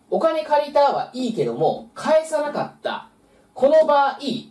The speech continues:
Aさんは抵当権を実行して、まあ、抵当権を実行するってどういうことかというと、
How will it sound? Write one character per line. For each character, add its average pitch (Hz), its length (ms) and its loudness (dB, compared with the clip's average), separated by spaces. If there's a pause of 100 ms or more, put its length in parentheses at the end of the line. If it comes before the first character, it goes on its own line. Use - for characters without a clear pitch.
A 294 240 -2
さ - 240 -2
ん 123 80 -6
は - 380 -2
抵 294 280 -4
当 277 200 4
権 117 220 -4
を 104 60 -8
実 - 300 -12
行 180 240 2
し - 120 -10
て、 - 380 -4
ま 170 80 -6
あ、 - 40 -6
抵 294 200 2
当 311 140 2
権 - 120 -2
を - 40 -4
実 - 240 -10
行 170 140 0
す - 120 -2
る 175 80 2
っ - 40 0
て - 180 -12
ど 214 160 4
う 233 40 4
い 160 60 4
う 120 40 2
こ 113 100 -4
と 113 60 -10
か 113 100 -8
と 95 100 -16
い 90 100 -14
う - 40 -18
と、 - 300 0